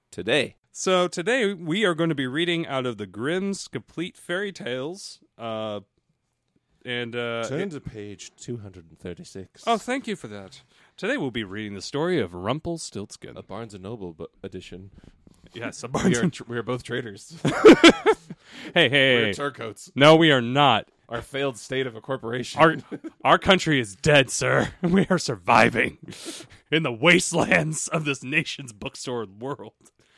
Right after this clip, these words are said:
Speaker 2: Anyway, we don't want to get into the politics of bookstore limb, but we will get into this book. <laughs> So, uh, so, uh, the whole point of the show is that we're here to make you have, have a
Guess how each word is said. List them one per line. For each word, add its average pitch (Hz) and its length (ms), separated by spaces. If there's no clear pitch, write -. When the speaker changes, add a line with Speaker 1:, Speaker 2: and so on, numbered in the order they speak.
Speaker 2:
Anyway, 113 280
we 127 120
don't 214 100
want 214 120
to 156 40
get 147 80
into 131 160
the 107 80
politics 127 440
of 95 180
bookstore 110 400
limb, 95 280
but 135 120
we 139 120
will 226 160
get 180 160
into 156 200
this 160 160
book. 139 560
<laughs> - 40
So, - 200
uh, 127 320
so, 127 680
uh, 95 320
the 123 80
whole 165 160
point 170 220
of 156 40
the 143 80
show 123 320
is 104 120
that 104 280
we're 117 180
here 123 120
to 117 80
make 113 180
you 104 220
have, 107 200
have 98 200
a - 80